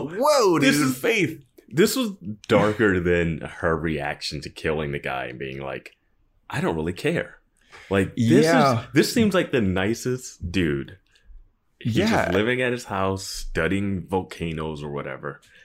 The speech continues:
Speaker 2: And
Speaker 1: Mm-hmm.
Speaker 2: just, she just comes in and just like, "All right, mayor told me to kill you. Gotta kill you." Like, it is rough.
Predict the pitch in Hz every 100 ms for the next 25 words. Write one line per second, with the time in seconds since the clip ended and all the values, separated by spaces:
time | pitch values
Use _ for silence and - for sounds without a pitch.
0 | _ - 107 107 104 92 - - - _
1 | _ _ _ _ _ _ _ - - 123
2 | 139 143 - 120 131 92 80 73 73 -
3 | _ _ _ _ _ - 73 71 73 64
4 | 90 123 139 - _ _ - 80 87 107
5 | 101 110 131 113 95 95 _ - 73 80
6 | 107 87 76 71 _ _ _ _ _ 69
7 | 71 - 110 95 71 67 - - _ _
8 | - 76 92 78 - -